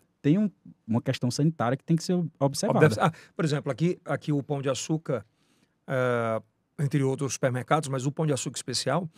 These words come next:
Speaker 2: ele tem uma, um, tipo,
Speaker 1: Uma gaiola.
Speaker 2: uma gaiola com o número. Você consegue deixar o seu pet enquanto faz a co-, enquanto realiza a compra. São questões sanitárias da lei do município, né?
Speaker 1: Justo, tem que ser observado, porque às vezes há a boa vontade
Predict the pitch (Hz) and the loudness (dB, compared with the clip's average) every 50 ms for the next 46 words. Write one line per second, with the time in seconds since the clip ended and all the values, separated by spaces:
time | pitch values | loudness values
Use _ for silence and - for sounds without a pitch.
0 | - - _ _ _ _ - 131 127 131 123 - - 147 147 151 160 160 165 165 | -20 -20 _ _ _ _ -10 -6 -6 -6 -2 0 0 2 2 4 4 4 4 6
1 | 165 160 156 151 - _ _ - 143 131 131 135 131 127 120 120 120 - 135 120 | 6 6 4 2 0 _ _ -8 -4 -2 -2 -2 -2 -2 -2 -4 -6 -8 -8 -8
2 | 123 139 - _ - - - 160 - 156 139 127 113 - - - 165 175 180 196 | -8 -8 -10 _ -12 -12 -12 -6 -4 -4 -2 -2 -4 -6 -6 -4 -4 -4 -2 -2
3 | 196 180 147 135 139 151 156 156 135 160 151 143 135 131 131 143 160 190 208 202 | 0 0 2 2 4 6 6 6 6 6 6 6 6 4 4 4 4 4 2 0
4 | - - 165 170 165 147 143 139 143 165 190 208 190 - _ _ _ _ _ - | 0 2 4 4 4 4 2 0 -2 -2 -2 -2 -4 -8 _ _ _ _ _ -10
5 | - 117 - 120 107 - 131 131 123 139 127 - 139 131 - - 147 - - 123 | -10 -8 -6 -6 -2 0 0 0 0 -2 -6 -4 -6 -6 -4 -6 -4 -2 -2 -2
6 | 127 - - 151 - 131 127 - - 135 123 139 - 170 156 - 143 147 - - | -2 -2 -4 -6 -6 -6 -4 -2 0 -2 0 -2 -6 -10 -4 0 0 0 0 -2
7 | 127 - - 139 131 - 131 139 139 139 120 139 139 - 135 127 113 - 120 - | -4 -4 -2 -2 -2 0 0 0 0 0 0 -2 -2 -2 -2 -4 -2 -4 -4 -6
8 | _ _ _ - - _ _ - - 143 - - 151 - - 143 131 - 160 160 | _ _ _ -20 -20 _ _ -10 -8 -6 -2 -2 -2 -2 -2 -2 -2 2 2 4
9 | 160 160 - - 135 147 147 165 156 127 127 147 156 190 175 143 143 143 170 214 | 4 4 2 0 -2 0 0 0 0 0 2 2 2 2 4 4 4 4 4 2
10 | 226 233 262 269 - - - 240 - - - 120 117 139 147 127 113 104 - - | 0 -2 -4 -4 -6 -4 -4 -6 -6 -4 -2 2 8 8 10 10 8 6 2 0
11 | - 131 139 147 - - 156 151 - - 202 185 156 123 110 - - 156 143 135 | 2 4 4 4 6 4 4 4 4 4 4 6 6 6 6 6 4 4 6 6
12 | 156 143 135 139 170 214 190 160 131 123 110 117 135 143 - - 104 95 98 104 | 6 6 6 6 6 6 6 6 6 6 6 6 4 4 4 2 0 0 2 0
13 | 110 127 170 226 | 0 0 -2 -4